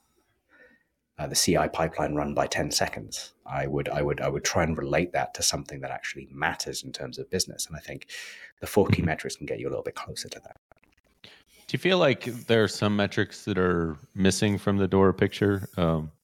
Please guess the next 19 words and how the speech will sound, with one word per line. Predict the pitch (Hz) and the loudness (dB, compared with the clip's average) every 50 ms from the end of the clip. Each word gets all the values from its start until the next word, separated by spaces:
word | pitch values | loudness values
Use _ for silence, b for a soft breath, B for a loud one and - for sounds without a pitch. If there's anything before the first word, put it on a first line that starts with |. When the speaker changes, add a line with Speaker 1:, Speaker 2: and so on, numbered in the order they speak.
| _ _ _ b b b b b b b b b b | _ _ _ b b b b b b b b b b
Speaker 2:
you | 120 120 | 2 4
know, | 120 120 120 107 113 | 4 6 4 4 4
the, | 123 120 117 | 4 2 4
the | - 113 117 | 4 4 6
reason | 131 143 135 120 131 | 6 6 4 4 4
I | 117 | 4
Speaker 1:
Yeah. | 110 143 139 | 4 4 4
Speaker 2:
think | 117 110 - 107 | 2 2 0 0
about | 90 101 95 90 - - | 2 4 4 4 4 4
that | 92 90 87 | 4 6 6
Speaker 1:
<clears throat> | 87 - - - - | 6 4 2 -2 -4
Speaker 2:
is | 95 90 87 87 87 85 80 - - - - _ _ - - - _ _ _ _ | -4 -2 -2 -2 -4 -4 -6 -8 -12 -16 -18 _ _ -20 -20 -20 _ _ _ _
you | - 95 | -4 -2
know, | 98 98 92 | 0 0 2
the | 95 | 2
Dora | 87 98 113 113 117 113 107 | 4 4 6 6 6 6 6
metrics | 104 98 95 - - 98 90 87 - | 4 4 2 2 2 0 0 0 -2
have | - 87 80 | -4 0 2
obviously | 92 90 92 87 95 92 87 - - 90 87 85 85 82 82 80 | 4 4 4 4 4 2 2 0 0 0 2 2 2 0 -2 -4